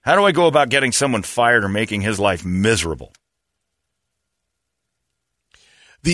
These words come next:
Speaker 2: easiest, uh, thing to do is, uh, find a job somewhere else.
Speaker 1: No. Tattle on him. If he's throwing away important
Speaker 2: If he's
Speaker 1: documents.
Speaker 2: doing stuff,
Speaker 1: Yeah.
Speaker 2: yeah, there's nothing wrong with
Speaker 1: Wander
Speaker 2: that.
Speaker 1: over and say, "That jackass nearly hit me with a forklift." But again, then you have to remember, you trained him.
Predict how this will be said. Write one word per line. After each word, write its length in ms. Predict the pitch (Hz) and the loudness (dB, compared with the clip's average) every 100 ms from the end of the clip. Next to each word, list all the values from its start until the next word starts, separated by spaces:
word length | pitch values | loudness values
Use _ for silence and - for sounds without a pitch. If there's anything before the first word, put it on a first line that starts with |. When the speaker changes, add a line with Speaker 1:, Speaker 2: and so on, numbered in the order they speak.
| 190 | 0
Speaker 2:
easiest, 540 | 190 180 180 160 - | 0 2 2 0 -2
uh, 240 | 147 131 | -2 -2
thing 240 | 131 156 143 | -2 -4 -4
to 80 | 135 | -4
do 420 | 135 139 139 156 | -2 -2 -2 -4
is, 320 | 143 127 113 | -4 -2 -2
uh, 240 | - 127 127 - | -4 -6 -6 -10
find 480 | - - 156 151 | -20 -6 -2 0
a 40 | 135 | 0
job 360 | 123 139 123 | 0 0 0
somewhere 400 | - 143 131 127 | -2 -2 -4 -2
else. 380 | 127 117 - - - _ | -2 -2 -2 -4 -8 _
Speaker 1:
No. 360 | 214 220 92 78 - - | 0 2 2 0 -6 -4
Tattle 340 | 330 370 240 | 2 4 4
on 160 | 147 98 | 2 0
him. 140 | 80 - _ - | -6 -16 _ -20
If 60 | - _ _ - | -20 _ _ -4
he's 140 | 202 | 0
throwing 180 | 247 226 | 2 4
away 140 | 226 | 4
important 360 | 202 233 233 190 | 4 2 0 2
Speaker 2:
If 220 | 220 269 | 4 4
he's 220 | 226 254 | 2 2
Speaker 1:
documents. 0 | |
Speaker 2:
doing 260 | 262 247 190 | 4 4 4
stuff, 400 | - 180 156 240 | 2 2 2 2
Speaker 1:
Yeah. 300 | 320 330 - 330 - _ _ _ _ _ _ | 2 2 0 -6 -20 _ _ _ _ _ _
Speaker 2:
yeah, 280 | 143 202 165 | -2 0 0
there's 200 | 151 156 | -4 0
nothing 260 | 160 127 | -2 -2
wrong 240 | 123 107 107 | -6 -8 -8
with 80 | 151 | 0
Speaker 1:
Wander 320 | 196 214 202 | 2 4 6
Speaker 2:
that. 40 | |
Speaker 1:
over 160 | 214 185 | 4 4
and 80 | 170 | 0
say, 140 | 214 | 0
"That 200 | 202 226 | 0 0
jackass 520 | - 156 190 196 190 - | 0 0 2 2 0 0
nearly 220 | 190 170 | 0 0
hit 100 | 190 | 0
me 100 | 190 | -2
with 120 | 160 | -2
a 40 | |
forklift." 800 | 123 - - 208 233 143 95 71 - _ _ | -4 -6 -2 0 0 -2 -6 -6 -16 _ _
But 140 | 127 | -2
again, 320 | 123 196 151 | 2 2 2
then 180 | 123 160 | 2 2
you 60 | 170 | 2
have 160 | 170 | 0
to 100 | - | 0
remember, 440 | 139 170 151 98 82 | 0 2 0 -2 -4
you 240 | 95 143 | -2 -2
trained 380 | 156 220 262 254 | 0 2 2 2
him. 220 | 247 170 | 0 -2